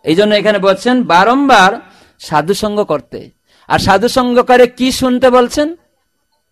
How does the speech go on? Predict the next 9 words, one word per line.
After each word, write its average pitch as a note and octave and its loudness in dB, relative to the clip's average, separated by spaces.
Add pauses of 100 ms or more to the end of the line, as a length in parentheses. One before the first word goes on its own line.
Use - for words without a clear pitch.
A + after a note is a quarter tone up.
(220)
হ্যাঁ? A3+ -4 (680)
কি G3 -4
করে G#3+ 4
আমাদের G#3 0
টাকা G3 -2
পয়সার G#3+ -2
উন্নতি A3 -4
হবে? A#3+ 0 (760)
হ্যাঁ? F#3 -4